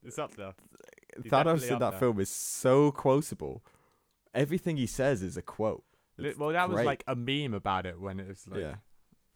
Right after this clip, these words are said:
Speaker 1: meme write it, the write that down, write that down. It was, like,
Speaker 2: Yeah.
Speaker 1: literally everything <laughs> Thanos says.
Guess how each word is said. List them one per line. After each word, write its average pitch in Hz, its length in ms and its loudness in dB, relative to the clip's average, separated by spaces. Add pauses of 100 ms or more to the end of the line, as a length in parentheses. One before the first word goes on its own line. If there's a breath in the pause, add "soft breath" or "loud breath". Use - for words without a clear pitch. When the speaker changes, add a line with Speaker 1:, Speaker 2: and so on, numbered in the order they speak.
(120)
Speaker 1:
meme 120 340 -6
write 101 180 -6
it, 87 200 -14
the 110 140 -6
write 113 240 -4
that 107 160 -6
down, 107 160 -4
write 98 180 -6
that 98 160 -10
down. 101 240 -4
It 95 60 -12
was, 90 100 -14
like, 92 160 -10
Speaker 2:
Yeah. 110 200 0
Speaker 1:
literally 95 200 -6
everything 107 580 -6
<laughs> - 40 -20
Thanos 104 300 -6
says. 110 540 -10